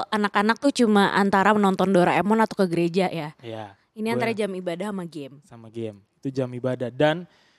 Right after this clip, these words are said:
Speaker 2: jam mulai ibadah sama jam kompetensinya itu sama.
Speaker 1: Terus yang lo lakukan adalah?
Speaker 2: Karena itu ada kompetensi yang gue pengen ikutin, gue pergi.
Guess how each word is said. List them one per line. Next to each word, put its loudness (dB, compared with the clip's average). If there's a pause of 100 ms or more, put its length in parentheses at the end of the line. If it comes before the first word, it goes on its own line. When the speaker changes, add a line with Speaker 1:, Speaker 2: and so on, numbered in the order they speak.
(120)
Speaker 2:
jam 2
mulai 0
ibadah -2
sama -6
jam -2
kompetensinya -8
itu -10
sama. -10 (800)
Speaker 1:
Terus -20
yang -6
lo -2
lakukan -6
adalah? -8 (800)
Speaker 2:
Karena -8
itu -10
ada -4
kompetensi -10
yang -6 (260)
gue -10
pengen -16
ikutin, -10
gue -10
pergi. -14